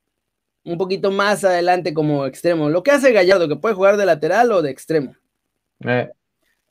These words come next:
Speaker 1: Entonces, la central no, además, o sea, David Alaba está bien porque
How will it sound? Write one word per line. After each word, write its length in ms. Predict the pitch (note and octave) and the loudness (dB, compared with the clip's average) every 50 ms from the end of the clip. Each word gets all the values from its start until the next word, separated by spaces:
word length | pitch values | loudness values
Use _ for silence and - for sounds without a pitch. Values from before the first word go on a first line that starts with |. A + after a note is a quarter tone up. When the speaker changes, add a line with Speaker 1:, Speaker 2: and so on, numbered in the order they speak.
| _ _ | _ _
Speaker 1:
Entonces, 380 | B2 B2+ G#3+ A#3+ A3 E3+ D3+ - | -6 0 0 0 0 0 -4 -4
la 200 | C3 D#3+ E3+ D#3 | -2 -2 -2 0
central 420 | E3+ E3+ D#3 F3 G#3+ A#3+ B3+ A#3+ | -2 -4 0 2 2 2 2 2
no, 560 | A3+ A3 G#3+ G#3 G3 F#3+ F3 D#3 C#3+ - - _ | 0 0 0 0 0 -2 -4 -6 -8 -10 -14 _
además, 540 | - C#3 E3 F3+ G#3 A#3+ A#3+ G#3 D#3 - _ - | -4 -2 -2 0 0 0 -2 -2 -4 -8 _ -14
o 80 | C#3+ | -8
sea, 280 | C#3 D3+ C#3+ C#3+ C#3 D3 _ _ _ _ _ _ _ | -6 -4 -4 -4 -6 -8 _ _ _ _ _ _ _
David 340 | _ _ - D#3 E3+ G#3 A#3 | _ _ -4 0 2 4 4
Alaba 260 | A3+ G#3 G#3 G#3 G3 | 4 4 4 4 2
está 240 | F3 D3 - F3+ F3 | 2 0 0 0 2
bien 240 | F#3 F#3+ G3 G3+ F3 | 2 0 0 -2 -4
porque 240 | F3 D#3 C3+ C3 | -8 -10 -10 -12